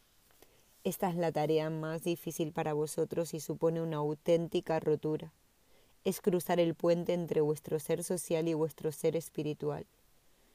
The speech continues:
¿Cuál de ellos será sagrado? ¿Cuál de ellos será vuestra fuente de autoridad? Cuanto antes deis el salto,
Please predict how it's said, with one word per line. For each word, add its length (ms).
¿Cuál 240
de 180
ellos 280
será 240
sagrado? 500
¿Cuál 280
de 160
ellos 240
será 240
vuestra 320
fuente 400
de 80
autoridad? 600
Cuanto 400
antes 380
deis 260
el 140
salto, 500